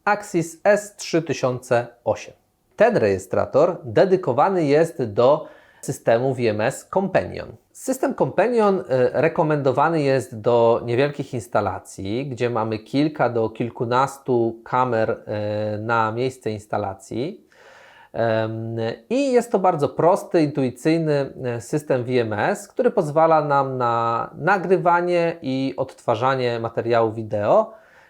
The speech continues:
y, z różnych urządzeń, komputer, tablet czy smartfon,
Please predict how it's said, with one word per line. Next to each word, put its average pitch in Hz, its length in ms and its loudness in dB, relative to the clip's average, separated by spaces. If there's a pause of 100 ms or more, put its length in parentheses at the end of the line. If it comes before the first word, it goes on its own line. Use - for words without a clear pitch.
(160)
y, 143 260 0
z 135 60 0
różnych 196 320 2
urządzeń, 143 600 2
komputer, 139 800 4
tablet 135 720 2
czy 120 100 -10
smartfon, 127 840 0